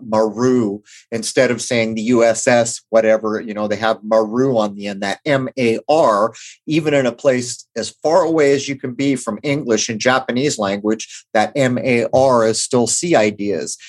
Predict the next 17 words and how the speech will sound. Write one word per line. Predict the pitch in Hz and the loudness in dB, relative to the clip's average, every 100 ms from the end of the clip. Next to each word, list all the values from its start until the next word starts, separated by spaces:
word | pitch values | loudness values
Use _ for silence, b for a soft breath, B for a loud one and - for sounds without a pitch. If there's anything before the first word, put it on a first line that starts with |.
| B | B
You | 117 | -6
can | 117 110 | -2 2
go | 110 | 4
all | 110 | 4
the | 110 | 4
way | 117 123 | 4 2
to | 127 | 2
the | 127 | 2
moon, | 139 170 143 104 98 B B | 2 4 2 0 -4 B B
the | 104 113 | -4 -2
mare | 110 123 127 135 | 2 4 4 2
of | 135 127 | 0 -4
twan-, | - 143 123 - - | -2 -2 -2 -8 -8
tranquility, | - 139 135 165 175 117 98 | -2 -2 0 0 2 0 -4
the | 104 | -6
sea, | - - 170 113 92 | -6 -4 -4 -4 -6
mare. | 110 127 131 110 92 | -2 0 2 0 -4